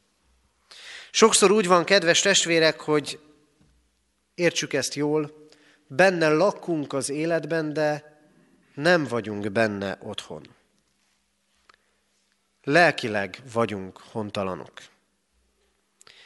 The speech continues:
És keressük a helyünket és boldogulásunkat. Új célokban, új lehetőségekben,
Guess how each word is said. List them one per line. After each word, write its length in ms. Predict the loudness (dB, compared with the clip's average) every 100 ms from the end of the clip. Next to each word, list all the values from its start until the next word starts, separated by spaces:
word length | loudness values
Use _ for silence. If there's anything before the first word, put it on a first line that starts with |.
| _ _ _ 2
És 420 | 6 8 6 4
keressük 840 | 4 4 2 0 -4 -8 -14 -20 _
a 100 | -10
helyünket 540 | -2 0 -2 -4 -10 -8
és 140 | -8
boldogulásunkat. 1000 | -6 -6 -6 -8 -10 -8 -8 -10 -20 -20 -20 -20 _ _ _ _ _ _ _ -20 -20 -20 _ _
Új 180 | 0 0
célokban, 920 | 4 6 6 4 2 2 0 -2 -14 -20 _ _ _ _ _ _ _ _ _ _ _ _ _ -20 _ -6
új 180 | 2 4
lehetőségekben, 1160 | 6 4 2 -2 -2 -2 -2 -4 -4 -10 -12